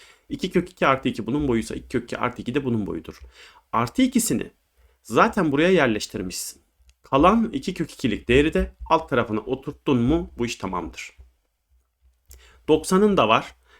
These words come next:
Yani sana sadece bir Pisagor göründü. Başka da bir şey kalmadı. Buyurun yazalım. Doksanın karşısında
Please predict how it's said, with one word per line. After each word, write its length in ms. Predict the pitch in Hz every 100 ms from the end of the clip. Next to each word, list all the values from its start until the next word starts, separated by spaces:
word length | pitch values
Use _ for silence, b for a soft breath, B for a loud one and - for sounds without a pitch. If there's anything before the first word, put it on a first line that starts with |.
| b
Yani 200 | 131 127
sana 260 | 113 156 170
sadece 600 | - 185 180 117 - 135
bir 60 | 135
Pisagor 400 | - 120 104 95
göründü. 500 | 101 101 110 147 143
Başka 240 | 120 - 95
da 100 | 98
bir 60 |
şey 220 | - 135 127
kalmadı. 380 | 107 87 82 _ b b b b
Buyurun 180 | 175 180
yazalım. 400 | 175 131 117 87 -
Doksanın 400 | 135 - 170 185
karşısında 600 | 160 120 - - 82 80